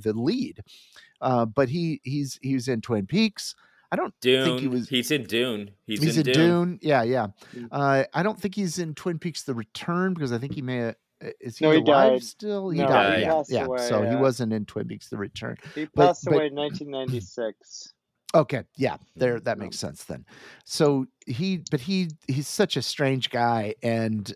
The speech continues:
Speaker 1: and I had forgotten that that was him. So,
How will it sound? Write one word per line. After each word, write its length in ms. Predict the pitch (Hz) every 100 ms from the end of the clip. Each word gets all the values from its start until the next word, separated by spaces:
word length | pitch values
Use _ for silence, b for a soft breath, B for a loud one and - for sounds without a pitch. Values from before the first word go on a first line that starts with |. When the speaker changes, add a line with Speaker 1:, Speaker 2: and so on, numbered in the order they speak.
| -
Speaker 1:
and 240 | 135 123 -
I 140 | 151
had 180 | 160 135
forgotten 640 | 127 110 127 135 - 117
that 180 | 101 95
that 260 | 101 92 -
was 180 | 95
him. 300 | 117 107 82 82 B B B B B
So, 500 | - 127 107 104